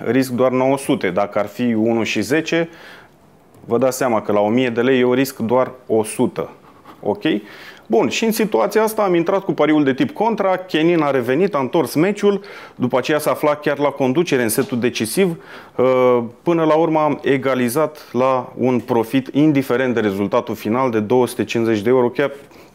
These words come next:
nu conta cine câștigă, din punctul nostru de vedere, al pariorilor, care vrem să facem bani, na, ca și patrioți, <laughs> e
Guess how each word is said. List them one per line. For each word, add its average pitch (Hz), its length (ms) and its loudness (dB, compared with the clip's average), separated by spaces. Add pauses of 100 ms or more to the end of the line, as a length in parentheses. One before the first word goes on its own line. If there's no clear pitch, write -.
(120)
nu 208 160 2
conta 208 480 0
cine 175 240 0
câștigă, 160 480 0 (400)
din 107 140 -2
punctul 117 280 -2
nostru 123 280 -2
de 120 100 2
vedere, 131 280 2
al 117 100 2
pariorilor, 110 680 0 (560)
care 101 200 0
vrem 113 200 0
să 123 100 -4
facem 131 380 0
bani, 110 260 0
na, 92 200 -10
ca 101 100 -4
și - 140 -6
patrioți, 139 600 0 (200)
<laughs> - 140 -16
e 117 80 -2